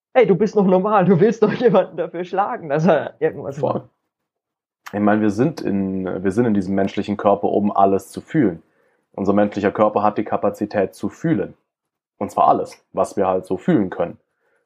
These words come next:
Speaker 2: Und wenn dann entsprechende Trigger kommen und das Gefühl kommt hoch, dann ist das auch genau richtig so.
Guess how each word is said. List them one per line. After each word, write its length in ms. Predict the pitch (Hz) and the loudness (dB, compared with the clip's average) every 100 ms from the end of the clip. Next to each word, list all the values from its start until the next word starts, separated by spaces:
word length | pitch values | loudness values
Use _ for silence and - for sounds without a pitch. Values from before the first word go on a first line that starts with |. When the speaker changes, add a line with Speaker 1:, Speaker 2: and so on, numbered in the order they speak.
| _ | _
Speaker 2:
Und 680 | - 92 95 92 95 95 - 98 | 0 2 2 -2 -4 -6 -4 0
wenn 160 | 98 | 2
dann 120 | 98 | 2
entsprechende 560 | 95 98 - 95 104 95 | 0 -2 0 0 0 -4
Trigger 300 | - 98 92 | 0 2 2
kommen 300 | - 110 113 | 2 2 2
und 100 | 107 | 2
das 140 | 95 - | 0 -2
Gefühl 300 | 95 - 98 | -4 -4 -4
kommt 300 | - 90 - | -4 -4 -2
hoch, 140 | 104 | -2
dann 140 | 101 98 | 0 -2
ist 140 | 95 | -2
das 140 | 98 | -4
auch 220 | - 101 107 | -2 -4 -4
genau 320 | 95 92 95 | -4 -2 -4
richtig 360 | 135 - 127 | -4 -6 -8
so. 240 | - - | -6 -8